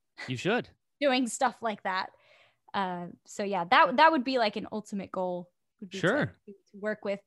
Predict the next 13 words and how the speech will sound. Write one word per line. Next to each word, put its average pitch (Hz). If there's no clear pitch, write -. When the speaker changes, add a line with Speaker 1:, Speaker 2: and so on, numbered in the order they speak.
Speaker 2:
with 208
that, 190
Speaker 1:
Yeah, 165
Speaker 2:
that 185
group. 190
Speaker 1:
absolutely. 143
What, 196
uh, 180
coming 208
from 196
theater 190
into 170
voiceover, 143